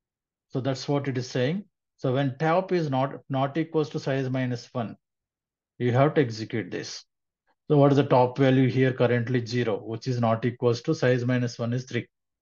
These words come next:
So that is the reason we have to come and do this. So top should be incremented. Top is incremented from minus one to zero. Then in that new, new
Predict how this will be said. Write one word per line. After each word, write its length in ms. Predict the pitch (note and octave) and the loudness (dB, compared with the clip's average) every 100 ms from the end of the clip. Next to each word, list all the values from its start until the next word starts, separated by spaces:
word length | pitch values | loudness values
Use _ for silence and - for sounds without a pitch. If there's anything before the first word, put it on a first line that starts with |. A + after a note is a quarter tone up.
| _ | _
So 120 | - B2 | -6 0
that 200 | A#2+ A#2+ | 2 4
is 80 | |
the 100 | A#2+ | 2
reason 380 | B2 A#2+ D3 E3 | 2 2 2 0
we 120 | B2 A2+ | 0 0
have 200 | A#2+ A#2 | 0 0
to 80 | |
come 300 | C3+ B2 A#2 | -2 -2 0
and 180 | B2+ C#3 | 0 -2
do 160 | A#2+ A#2 | -2 -4
this. 300 | F#2+ - - _ _ _ _ | -6 -12 -20 _ _ _ _
So 420 | B2+ A#2 A#2 - _ | 2 2 2 -4 _
top 240 | - B2 B2 | 4 4 4
should 200 | C3+ A2 | 0 0
be 140 | B2+ | 0
incremented. 600 | A#2+ A#2 A#2+ B2 A#2+ G3 - _ _ _ _ _ _ - | 0 0 0 0 0 -4 -4 _ _ _ _ _ _ 0
Top 300 | A#2 A#2 A#2 | 4 4 4
is 260 | C3+ D3 | 4 2
incremented 640 | A#2 A2+ A#2 A#2+ A#2+ B2 G#2+ | -4 -4 0 0 0 -2 -4
from 220 | - C#3 | -2 -2
minus 420 | B2+ A2 A2 A2+ | 0 -2 -2 -4
one 220 | A#2+ A2+ | -6 -4
to 100 | A#2+ | -4
zero. 420 | G#2+ A#2 C3 A3 - _ _ - | -4 0 2 0 -4 _ _ -2
Then 360 | B2 B2+ C#3 - | 0 0 -2 -4
in 180 | C3 D#3 | 0 4
that 260 | F3 F3+ | 2 2
new, 400 | B2 C3+ E3+ E3 _ - | -2 0 -2 -6 _ -8
new 540 | A#2+ C#3+ F3 F3+ - | -2 0 0 -4 -6